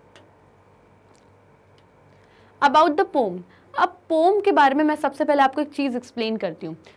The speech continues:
पोएम का जो टाइटल है वो पर्सोनिफिकेशन में लिखा गया, ये मैंने आपको एक्सप्लेन कर दिया। अब ये जो पूरी पोएम है ये कन्वर्सेशन है, यानी बातचीत है। किसके बीच में? पोएम के बीच में, पोएट के बीच में, सॉरी, और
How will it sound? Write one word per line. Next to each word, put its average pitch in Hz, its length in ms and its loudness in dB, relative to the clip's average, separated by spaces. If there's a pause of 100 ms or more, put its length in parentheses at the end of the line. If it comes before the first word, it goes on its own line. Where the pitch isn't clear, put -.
(240)
पोएम 320 260 0
का 349 160 -2
जो 302 100 0
टाइटल 285 340 2
है 302 60 2
वो 320 80 0
पर्सोनिफिकेशन 285 960 -4
में 311 220 -2 (300)
लिखा 277 240 2
गया, 294 160 2
ये 285 180 0
मैंने 285 220 0
आपको 294 220 -2
एक्सप्लेन 294 420 -4
कर 285 140 0
दिया। 269 240 -2 (440)
अब 370 140 4
ये 392 60 8
जो 415 120 2
पूरी 403 240 2
पोएम 311 420 0
है 185 200 -6 (280)
ये 381 100 2
कन्वर्सेशन 277 920 0
है, 190 120 -6
यानी 226 260 -2
बातचीत 220 720 -2
है। 175 140 -2 (220)
किसके 269 280 -2
बीच 320 260 -2
में? 359 200 0 (640)
पोएम 302 320 2
के 370 140 2
बीच 359 320 0
में, 415 180 0 (760)
पोएट 294 340 4
के 370 120 0
बीच 330 240 0
में, 349 140 0
सॉरी, 349 380 0 (220)
और 302 280 0